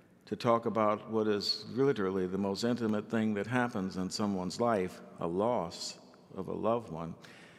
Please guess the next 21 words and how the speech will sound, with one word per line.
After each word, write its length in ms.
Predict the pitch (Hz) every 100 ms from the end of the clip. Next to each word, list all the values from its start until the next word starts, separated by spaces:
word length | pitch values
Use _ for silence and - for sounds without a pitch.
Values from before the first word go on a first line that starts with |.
| - - - -
and 160 | 90 98
to 80 | 90
be 200 | 107 110
able 200 | 101 92
to 140 | 92
share 360 | - 113 113 101
that 280 | 90 87 - - - - -
openly. 680 | - 107 110 90 - 85 - - - - - - - - - _ - - - - - - - - - - - _ _ -
So 120 | 110
you're 160 | 101 98
blessed 400 | 107 107 101 -
tonight. 460 | - 82 82 - - - - - - - - - - - - - - _ _ _ _ - _ _ - -
Father, 480 | 123 131 139 139 139 - -
I've 240 | 113 113 110
said 340 | - 139 135
what 160 | 131 127
you'd 120 | 127
have 220 | 123 117
me 120 | 120
to 120 | 117 113
say. 400 | - 76 71